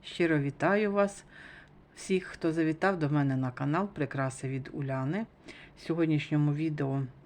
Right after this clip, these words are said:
е, я, е, покажу вам намисто, а можливо два намиста, які я зроблю, е, червоного кольору. Е, люблю я робити наші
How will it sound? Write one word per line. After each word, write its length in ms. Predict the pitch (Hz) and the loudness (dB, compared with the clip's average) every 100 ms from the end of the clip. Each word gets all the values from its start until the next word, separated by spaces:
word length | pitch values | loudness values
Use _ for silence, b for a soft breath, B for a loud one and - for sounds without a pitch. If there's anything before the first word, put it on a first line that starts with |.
| B B B - | B B B -8
е, 220 | 143 139 | -2 -2
я, 420 | 135 143 143 135 | 0 0 0 -2
е, 680 | 123 - 135 147 139 147 151 143 - | -2 -4 -6 -4 -4 -4 -6 -8 -6
покажу 460 | 156 160 151 160 | -2 -2 2 0
вам 340 | 143 143 139 131 - - | 2 0 0 -4 -10 -6
намисто, 760 | 147 143 143 208 233 - 196 202 - | 0 2 4 0 -2 -2 -4 -4 -4
а 60 | |
можливо 540 | 147 151 147 151 143 135 | 0 2 2 0 0 -2
два 280 | 127 160 208 | 0 2 4
намиста, 600 | 190 185 180 - 175 175 - | 4 2 0 -2 -4 -4 -6
які 340 | 160 160 170 | -8 0 2
я 160 | 165 156 | 4 4
зроблю, 480 | 156 156 151 151 151 B B B B - | 2 0 4 4 2 B B B B -6
е, 220 | 151 175 | -2 0
червоного 640 | 175 - 143 170 165 147 151 | -2 -2 0 2 4 4 2
кольору. 560 | - 139 123 123 127 - - B B B B B B - | 2 0 0 -2 -6 -10 -18 B B B B B B -8
Е, 280 | 147 139 139 | -4 -2 2
люблю 360 | 156 180 165 | 2 2 2
я 320 | 151 135 135 127 - | 2 2 -2 -4 -4
робити 480 | 156 160 151 147 143 | 0 2 2 0 0
наші 480 | 147 139 - 139 | 0 0 -2 -4